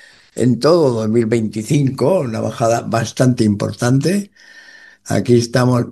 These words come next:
No es normal que una divisa se mueva tanto.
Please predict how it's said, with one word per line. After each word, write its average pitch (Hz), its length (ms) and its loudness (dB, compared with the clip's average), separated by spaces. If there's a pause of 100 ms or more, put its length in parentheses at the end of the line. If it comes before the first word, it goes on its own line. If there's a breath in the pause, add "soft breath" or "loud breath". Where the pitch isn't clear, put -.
No 139 320 4
es 156 200 0
normal 123 580 2
que 117 120 -4
una 117 140 0
divisa 120 340 2
se 117 220 -2
mueva 104 360 4
tanto. 175 400 -2